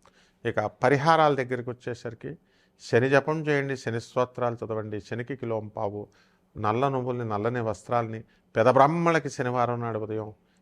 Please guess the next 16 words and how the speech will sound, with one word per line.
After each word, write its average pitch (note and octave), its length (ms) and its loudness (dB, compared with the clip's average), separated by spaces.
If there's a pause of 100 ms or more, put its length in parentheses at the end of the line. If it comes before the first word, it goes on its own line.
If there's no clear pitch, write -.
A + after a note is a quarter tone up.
(140)
ఎనిమిది A#2 300 -4
గంటలకి A#2 360 -6
దానం G#2 420 -4
చేసుకోండి. A#2 460 -6
అలాగే A2+ 220 0
రాహు A2+ 320 0
జపాలు A2+ 360 -4
చేసుకోండి. A2 600 -10 (380)
అలాగే B2 320 4
చక్కగా A#2+ 400 -4
ప్రత్యంగిర A#2 500 -6
అమ్మవారి A2+ 420 -4
యొక్క A2 400 -6 (320)
ఉపాసన A#2+ 560 -2 (400)
ఇవన్నీ A#2 300 -6
కూడా A#2 380 -6